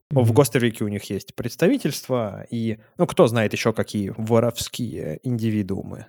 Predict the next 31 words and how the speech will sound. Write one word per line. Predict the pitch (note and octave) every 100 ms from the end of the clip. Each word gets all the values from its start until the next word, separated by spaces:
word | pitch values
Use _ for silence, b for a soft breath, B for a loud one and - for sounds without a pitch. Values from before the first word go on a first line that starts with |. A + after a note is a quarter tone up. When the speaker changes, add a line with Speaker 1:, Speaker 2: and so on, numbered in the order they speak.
| -
Speaker 1:
могут | A2+ G2 F#2+
захотеть | A2 A2 G#2+
что-то | G#2+ -
Speaker 2:
То |
есть, | A#2+
если | B2 A2
Speaker 1:
получить. | G#2+
Speaker 2:
вдруг | A2+ A2+
они | G#2 G#2+ A2
вынесут, | G2 G#2+ D#3 C#3 A#2+ A2 - - _
э, | - G#2 G2
эти | G#2+ -
предметы | - G2+ G#2 C#3 G#2+
и |
будут | F2+ F#2+ G2
ими | G2+
хвастаться, | G2 - B2+ - A2 -
то | - G2 G#2
ими | G2+ A2+ G#2
заинтересуются | F#2 F#2+ A#2+ A2+ A2+ A2 -
явно | F#2+ F#2+ A2
Speaker 1:
Мгм. | C#3+
Speaker 2:
сразу | C3 G2+ F#2
же. | F2+ B2
Speaker 1:
Да, | A2
все | - B2
так. | G#2+ - _
Пускай | - C3+ D#3+ C#3
они | B2+
выглядят | C3+ C3 A#2 G#2+ - -
непрезентабельно | B2 B2 B2 A#2 A2+ A2 G#2+ D#4 C#4+ G2+ -